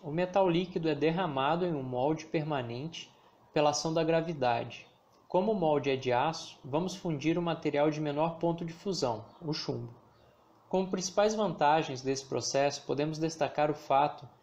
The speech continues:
de utilizar um molde permanente, que pode ser reutilizado e resultar em peças com bom acabamento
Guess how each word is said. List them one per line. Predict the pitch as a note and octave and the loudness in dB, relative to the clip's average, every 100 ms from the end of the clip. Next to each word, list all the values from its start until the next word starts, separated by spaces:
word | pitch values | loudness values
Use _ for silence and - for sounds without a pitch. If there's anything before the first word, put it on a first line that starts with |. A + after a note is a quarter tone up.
| _ _ | _ _
de | D3+ | -6
utilizar | D3 F3+ E3 D#3 D#3+ | -2 0 2 4 2
um | |
molde | E3 D3+ D#3+ - | 2 2 2 0
permanente, | D#3+ E3 F3+ C#3+ B2+ A#2+ - - - | -2 0 -2 -2 -4 -8 -14 -18 -10
que | C#3 | -2
pode | D3 D3 - | 0 0 0
ser | C#3+ | -2
reutilizado | B2+ C#3 D#3 D#3 F3+ E3+ C3 C3 G3 - - _ _ _ _ - | 0 0 0 -2 -4 -2 2 2 2 -4 -20 _ _ _ _ -2
e | |
resultar | D#3+ F3+ F#3 F#3 F3+ | 0 0 2 2 2
em | F#3 | 2
peças | F3+ D#3+ E3 F3+ | 2 2 0 -2
com | - E3 | -2 0
bom | D#3 G3 | 2 2
acabamento | G3+ F3+ E3 C#3 C#3 D#3+ - | 2 0 0 -2 -4 -6 -8